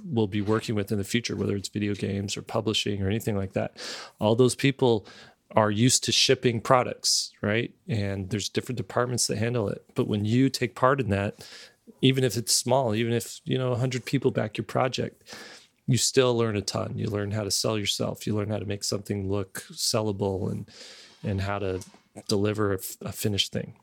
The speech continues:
So, um, so making some sort of finished product,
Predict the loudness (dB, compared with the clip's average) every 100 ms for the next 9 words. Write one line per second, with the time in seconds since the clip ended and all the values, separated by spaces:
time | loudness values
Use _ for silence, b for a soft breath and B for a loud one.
0 | -6 2 2 2 -4 B B B B B
1 | 0 4 4 2 0 -6 -4 4 6 8
2 | 6 6 2 2 2 2 4 4 2 2
3 | 2 0 -4 -8 2 2 4 0 -4